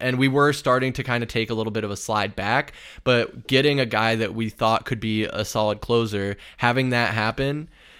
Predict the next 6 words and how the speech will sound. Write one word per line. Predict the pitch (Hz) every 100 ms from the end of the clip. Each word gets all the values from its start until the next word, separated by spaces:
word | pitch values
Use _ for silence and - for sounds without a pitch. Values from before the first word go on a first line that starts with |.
| -
it | - 139 139
was | 147 120
really | 135 156
nerve-wracking. | 131 139 151 107 104 113 104 101
But | 110
now | 117 131 131 135